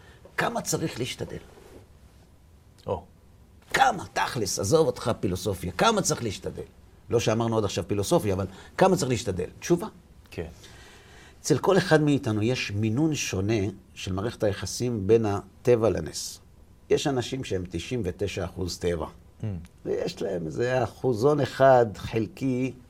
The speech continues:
Speaker 1: נס. יש אנשים הפוך, תשעים ותשע אחוז אצלם זה נס. אחוז קטן טבע. עכשיו, מי שאצלו רוב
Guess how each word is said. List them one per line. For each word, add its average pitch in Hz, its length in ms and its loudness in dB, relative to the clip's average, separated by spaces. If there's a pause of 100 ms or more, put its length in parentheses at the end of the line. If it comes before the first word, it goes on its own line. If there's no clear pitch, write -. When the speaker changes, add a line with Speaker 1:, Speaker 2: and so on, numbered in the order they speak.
(320)
Speaker 1:
נס. - 400 -10 (600)
יש 120 80 -10
אנשים 135 280 -6
הפוך, - 260 -12 (600)
תשעים 143 320 -4
ותשע 110 340 -2
אחוז 92 260 -4
אצלם 87 180 -6
זה 80 100 -10
נס. - 300 -14 (460)
אחוז - 340 -12
קטן - 400 -14 (140)
טבע. 113 280 2 (1080)
עכשיו, - 220 -14
מי 190 340 0
שאצלו 135 720 0 (800)
רוב 139 680 2